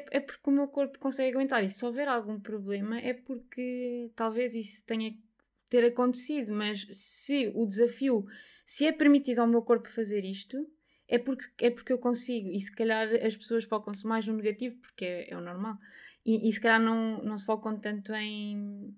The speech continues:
em perceber que eu vou ser capaz. Mas isso também é difícil, eu acho que isto funciona um bocado para to-, para todas as áreas da vida.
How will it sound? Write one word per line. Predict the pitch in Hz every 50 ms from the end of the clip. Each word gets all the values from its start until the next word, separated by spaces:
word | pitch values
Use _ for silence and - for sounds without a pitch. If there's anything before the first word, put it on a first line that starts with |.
| _ -
em | - 214 220 220
perceber | 220 - - - 214 233 220 220
que | - - 214
eu | 208 202 196
vou | 190
ser | 196 196 196
capaz. | 196 - 190 196 - 208 208 196 190 190 190 - - - - - - -
Mas | 269 285 320
isso | 311 -
também | - 277 277 277 269
é | 247
difícil, | 247 240 247 - 247 233 208 - - 180 185
eu | 196 190
acho | 196 196 196 -
que | - 214
isto | 220 208 196 196 -
funciona | - 208 196 196 208 202 202
um | 202
bocado | 196 202 196 196 190 196 - -
para | 202 196 196 - _ _ _ _ -
to-, | 220 208 202 202 196 196 - -
para | - 202 196 202 - _ _
todas | - 208 202 202 196 196
as | 190
áreas | 202 196 202 202 196 196
da | 202 196
vida. | 190 190 185 165 165 -